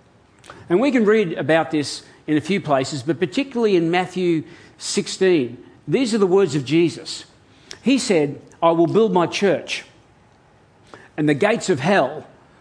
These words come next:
will not prevail against it." "I will build my church, and the gates of hell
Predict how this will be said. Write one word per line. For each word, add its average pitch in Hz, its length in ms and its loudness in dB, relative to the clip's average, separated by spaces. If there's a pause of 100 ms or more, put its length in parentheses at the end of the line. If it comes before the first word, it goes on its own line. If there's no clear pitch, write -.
(120)
will 156 100 2
not - 480 -2
prevail 135 600 2 (300)
against 135 460 -2
it." 113 100 -18 (560)
"I 185 160 4
will 208 160 2
build 175 240 2
my 156 140 2
church, - 500 -8 (540)
and 131 80 0
the 127 40 0
gates 165 300 2
of 143 100 -4
hell 139 380 -2